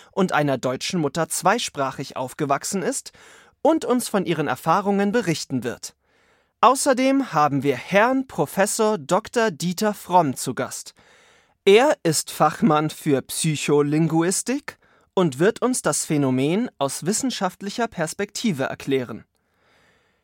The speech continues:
Herzlich willkommen, Frau Ramirez und Herr Fromm. Schön, dass Sie beide da sind.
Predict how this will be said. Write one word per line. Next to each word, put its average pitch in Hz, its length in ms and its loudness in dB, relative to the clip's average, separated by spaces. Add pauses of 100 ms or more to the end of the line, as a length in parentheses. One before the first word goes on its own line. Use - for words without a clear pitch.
Herzlich 233 680 0
willkommen, 165 580 2
Frau 131 320 0
Ramirez 190 840 0 (100)
und 247 280 0
Herr 180 140 2
Fromm. 139 340 -4 (460)
Schön, 302 420 2
dass 302 180 2
Sie 143 120 -2
beide 156 320 2
da 151 240 4
sind. - 340 -14